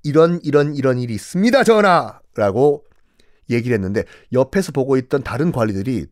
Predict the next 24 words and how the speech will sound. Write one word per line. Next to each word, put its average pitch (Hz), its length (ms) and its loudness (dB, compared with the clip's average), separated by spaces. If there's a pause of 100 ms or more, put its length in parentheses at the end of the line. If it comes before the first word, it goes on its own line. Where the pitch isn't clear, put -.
놀랐대요. 107 760 -4 (760)
아니, 143 260 -4
어떻게 170 520 -4
저기 143 200 -8 (420)
전하 131 400 2
앞에서, 107 540 -2 (440)
무시무시한 135 560 0
세조 123 300 -2
앞에서 123 340 -4
떨지도 214 520 -2
않고 117 300 -4
저렇게 127 280 -8
논리정연하게 120 920 -2
지금 107 160 -10
사건을 117 520 -6 (460)
설명을 202 480 0
하나. 95 240 -6 (380)
하소연을 156 440 0
다 127 120 2
듣고 131 160 -4
세조가 123 360 -2
뭘 110 300 0
어떻게 - 220 -10
했냐. 87 240 -6